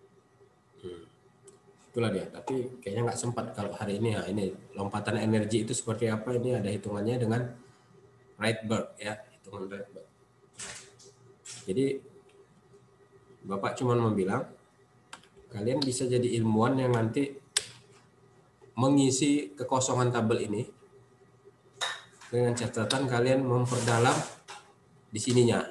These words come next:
gitu, teori atomnya ini. Bisa aja nanti nama atomnya, kalau ini kan sebenarnya nama atom ini singkatan dari nama penemunya, nggak? Betul nggak? Kebanyakan. Ya, Mri?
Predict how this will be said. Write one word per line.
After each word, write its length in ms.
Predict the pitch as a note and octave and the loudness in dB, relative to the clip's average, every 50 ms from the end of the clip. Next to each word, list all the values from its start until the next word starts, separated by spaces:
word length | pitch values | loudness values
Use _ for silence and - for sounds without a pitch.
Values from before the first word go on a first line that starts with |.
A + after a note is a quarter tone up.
| - - | -10 -16
gitu, 160 | - - - - - - | -20 -16 -10 -10 -6 -2
teori 240 | - A#2 A#2 A2+ A#2 | 2 4 4 6 6
atomnya 480 | A2 A2+ A2+ - A#2+ A2+ A2+ A2 A2 G#2+ | 4 2 2 2 2 2 2 2 0 -2
ini. 80 | - - - _ - - - - - - - - - - - - _ _ - - _ - - - - - - - - - - - - - _ _ _ - - - - _ _ _ - _ _ - | -4 -10 -14 _ -6 -4 -4 -4 -6 -10 -12 -18 -20 -20 -20 -20 _ _ -20 -20 _ -20 -20 -20 -20 -20 -20 -20 -20 -20 -20 -20 -20 -20 _ _ _ -20 -20 -20 -20 _ _ _ -20 _ _ -12
Bisa 240 | - - G#2+ G#2+ | -8 -4 -2 0
aja 80 | G#2+ C3 | 2 4
nanti 240 | C#3+ D#3 D#3+ D#3+ D#3 | 6 6 6 6 4
nama 240 | D#3 D3 C#3+ C#3+ - - | 4 6 6 8 8 8
atomnya, 320 | - - - C#3 D3 D#3+ D#3+ | 8 8 8 8 8 6 6
kalau 240 | D#3+ D#3 D#3 D#3 | 8 6 6 8
ini 80 | D#3+ E3+ | 8 6
kan 160 | F3+ G3+ G3+ | 6 6 4
sebenarnya 400 | - - F#3 F3+ F#3+ F#3+ G3+ G#3 | 2 2 4 4 6 6 6 6
nama 240 | G3+ G3 G3 F#3+ F#3+ | 8 8 8 8 8
atom 160 | F#3+ - F#3 F#3 G3 | 6 6 6 6 6
ini 80 | G#3 | 6
singkatan 480 | G3+ - G3 F#3+ F#3 F#3 - F3+ F3+ F3+ | 4 4 4 4 4 4 4 4 6 6
dari 160 | F3+ F3 F3+ | 6 8 8
nama 240 | F3+ F3+ F3+ F3+ F3 | 8 8 8 8 6
penemunya, 400 | F#3 F#3+ G3 G3 G#3 F#3+ F3 B2+ | 6 6 8 8 8 8 8 6
nggak? 240 | - - - G#3+ G#3+ | 4 2 0 0 2
Betul 160 | G3 G3 F3 | 4 4 4
nggak? 140 | - - - - A3+ A3 G#3+ F#3 - - - - - | 4 2 -2 -4 -6 -6 -6 -6 -8 -12 -14 -12 -6
Kebanyakan. 460 | - B2 C3+ C3+ C#3 C3 - G2 - - - - - _ _ - - - - - - - - - _ _ _ - - - - _ _ - - _ _ _ _ _ - - _ - - - - - - - - - _ - - - - - - B3+ - - - - - - - - - - - - - - - - - - | 0 2 4 6 6 4 4 2 0 -2 -6 -16 -20 _ _ 0 0 2 0 -2 -6 -12 -16 -20 _ _ _ -20 -20 -20 -20 _ _ -20 -20 _ _ _ _ _ -20 -20 _ -20 -20 -20 -20 -20 -20 -20 -20 -20 _ -12 -10 -10 -8 -8 -8 -8 -8 -10 -12 -18 -20 -20 -20 -20 -20 -20 -20 -20 -20 -20 -20 -20 -2 4
Ya, 80 | D#3 F3 | 6 8
Mri? 320 | F3 D3 A#2+ - - - | 8 8 6 2 0 -4